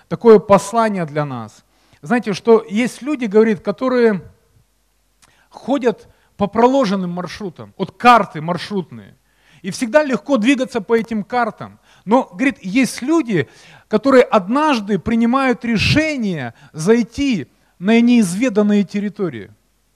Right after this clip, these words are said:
То есть пойти туда, где еще никто не ходил. И, скорее всего, чаще всего их подталкивает какая-то необходимость, то есть какая-то нужда, какое-то, ну, обстоятельство,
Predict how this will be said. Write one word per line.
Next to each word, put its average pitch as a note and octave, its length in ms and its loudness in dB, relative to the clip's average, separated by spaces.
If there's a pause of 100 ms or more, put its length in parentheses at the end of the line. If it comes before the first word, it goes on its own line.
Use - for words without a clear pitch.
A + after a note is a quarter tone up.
(760)
То A#3 60 0
есть - 140 0
пойти B3+ 300 6
туда, C#4+ 460 4
где G3+ 200 2
еще C4 200 2
никто C4 320 -2
не B3+ 120 0
ходил. G3+ 460 -4 (360)
И, B3 180 0
скорее D#4 380 2
всего, C#4+ 280 -2
чаще C4 380 2
всего C4+ 400 -2
их A#3 240 -6
подталкивает C4 600 2
какая-то B3 440 0
необходимость, A#3 680 -6
то - 40 -12
есть E3+ 100 -10
какая-то B3 440 -2
нужда, G#3 520 0 (240)
какое-то, B3+ 480 0
ну, A#3 200 -4 (160)
обстоятельство, B3 960 -2